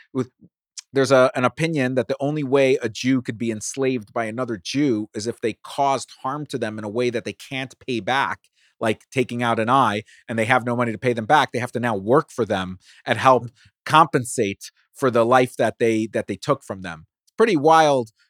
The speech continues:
Speaker 1: concepts, but it was never actually, um, straight eye for an eye, tooth for a tooth type of thing. That was never enacted at any point and,
Speaker 2: Wow.
Speaker 1: uh, never even considered.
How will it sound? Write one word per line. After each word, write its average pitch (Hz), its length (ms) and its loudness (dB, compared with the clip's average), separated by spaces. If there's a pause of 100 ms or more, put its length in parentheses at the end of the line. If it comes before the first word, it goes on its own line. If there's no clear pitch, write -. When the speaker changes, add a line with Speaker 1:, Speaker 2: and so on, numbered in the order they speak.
(120)
Speaker 1:
concepts, 156 640 2 (180)
but 131 120 4
it 139 60 4
was 139 140 2
never 165 300 4
actually, 127 560 -4 (240)
um, 110 400 0 (300)
straight 143 440 2
eye 127 160 4
for 123 160 -4
an 117 60 -2
eye, 113 160 -2
tooth 123 300 -6
for 110 100 -6
a 95 40 -10
tooth - 300 -10
type 90 240 -8
of 87 80 -20
thing. 82 220 -16
That 113 180 -6
was 113 120 -12
never 127 280 -2
enacted 117 480 -4
at 104 160 -4
any 131 200 -6
point 90 360 -14 (480)
and, 107 340 -4
Speaker 2:
Wow. 110 60 0
Speaker 1:
uh, 107 80 0
never 139 240 0
even 131 180 -4
considered. 113 560 -2